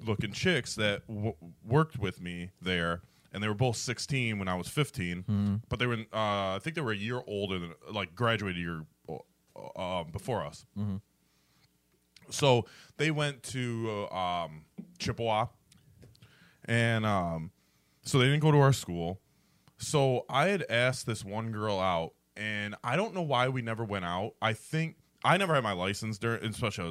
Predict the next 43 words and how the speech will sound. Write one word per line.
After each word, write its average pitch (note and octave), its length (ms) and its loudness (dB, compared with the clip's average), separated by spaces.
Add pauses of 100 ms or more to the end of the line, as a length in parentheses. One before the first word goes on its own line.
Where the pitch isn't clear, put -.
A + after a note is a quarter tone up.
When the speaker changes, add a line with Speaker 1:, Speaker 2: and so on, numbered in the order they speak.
Speaker 1:
was, - 80 -10 (120)
I - 20 -6
was E2 140 -6
fifteen F2 340 -8
anyway, D#2+ 240 -4
but D#2 140 -6 (360)
she - 180 2
had F3+ 100 6
her C#3 60 4
license, A2+ 420 2
and G2 160 -4
I, F#2+ 220 -2
I G2+ 120 -2
don't D3 300 0
know, C#3 340 2 (220)
like, A2 140 0
we F#3 140 10
were G#3 80 6
into C#3 320 2
each D#3+ 120 -2
other, F3 140 4
but C#3+ 60 4
we B2+ 100 0
just C3 160 -4
never C3 120 -4
went A#2 160 -2
out. E2+ 220 -4
I F#2 80 -2
don't G#2+ 120 -4
know F#2+ 80 -8
why. D#2 240 -8 (280)
Speaker 2:
Okay. G#2 240 4 (460)
Speaker 1:
Um, A2+ 400 2
but D3+ 120 4
I D#3+ 100 8
ended G3+ 140 4
up E3 60 2
going D#3+ 180 6
out D#3 120 8
with C3 80 2
the C#3+ 80 10
other E3 140 10
chick, - 360 -4